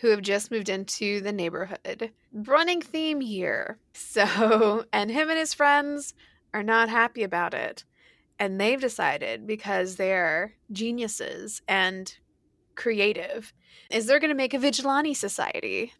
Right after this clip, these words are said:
to protect their white interests. And they're gonna wear hoods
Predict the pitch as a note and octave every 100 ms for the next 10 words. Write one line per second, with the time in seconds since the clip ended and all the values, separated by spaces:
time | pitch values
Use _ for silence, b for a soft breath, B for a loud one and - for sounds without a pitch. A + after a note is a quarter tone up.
0 | _ - A#3 B3 - B3 - - A#3+ A#3
1 | A3 G#3+ A3 A#3 B3 - D#3 G3+ - -
2 | - - b b b _ B3 C4 C#4 C4+
3 | B3+ B3 - D#4+ D#4 G#3+ - A#3 - -